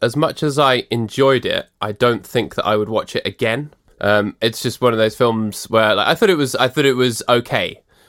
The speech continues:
There were a lot of things to like, and there was nothing that I really disliked about it, but it didn't, like, I did, I wasn't blown away by it, which I think is the same. You could say that about a lot of teen and romantic films, I guess, and that's kind of what,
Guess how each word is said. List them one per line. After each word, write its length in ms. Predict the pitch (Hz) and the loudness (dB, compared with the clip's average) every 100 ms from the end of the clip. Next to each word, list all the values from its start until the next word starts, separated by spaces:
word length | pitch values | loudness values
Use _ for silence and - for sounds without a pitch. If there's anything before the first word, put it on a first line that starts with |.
| - | -8
There 220 | 101 120 | 0 2
were 80 | 117 | 2
a 40 | |
lot 140 | 120 113 | 2 0
of 80 | |
things 300 | 113 120 107 | -2 -2 -2
to 100 | - | -4
like, 300 | 110 113 98 | 0 0 0
and 80 | 110 | 0
there 80 | 104 | 0
was 160 | 104 123 | 0 0
nothing 380 | 120 - 107 | 0 0 -2
that 120 | 104 85 | 0 -2
I 140 | 104 | -2
really 400 | 98 110 104 98 | -4 -2 -2 -4
disliked 520 | - 110 - 104 90 | -4 -4 -2 -4 -4
about 260 | 98 101 101 | -6 -4 -2
it, 200 | 98 - | -4 -2
but 260 | 104 - _ _ _ - | -4 -4 _ _ _ -6
it 120 | 101 | -2
didn't, 340 | 113 104 104 - _ | 0 0 -2 -6 _
like, 340 | 98 101 - _ | -4 -2 -4 _
I 80 | 107 | -2
did, 180 | 110 107 | -2 -2
I 80 | 107 | 0
wasn't 400 | 113 117 107 - | 0 -2 -6 -2
blown 200 | 123 104 | 2 2
away 220 | 98 92 | 0 -2
by 220 | 90 87 | -2 -4
it, 160 | 95 - _ _ _ - | -4 -8 _ _ _ -8
which 140 | - 190 | -2 0
I 80 | 185 | 2
think 320 | 185 165 - | 2 -2 -4
is 320 | 135 143 123 - _ - | 0 0 -2 -10 _ -10
the 100 | 135 | -8
same. 340 | - 135 127 | 0 2 2
You 120 | 127 123 | -2 -4
could 160 | 131 | -4
say 160 | - 127 | 0 2
that 180 | 120 110 | 2 0
about 240 | 113 110 | 0 0
a 60 | 104 | 0
lot 180 | 123 | 0
of 160 | 90 101 _ _ _ | 0 -6 _ _ _
teen 280 | - 101 98 | -8 -4 -4
and 180 | 98 101 | -6 -4
romantic 500 | 104 98 98 - - | -4 -4 -6 -8 -8
films, 560 | - 95 92 90 - - | -4 -4 -4 -10 -14 -12
I 80 | 95 | -10
guess, 420 | 98 95 - - 101 | -6 -6 -6 -10 -6
and 100 | 104 | -6
that's 160 | - | -6
kind 220 | - 107 | -4 -4
of 200 | 104 - | -4 -8
what, 220 | 107 92 | -8 -8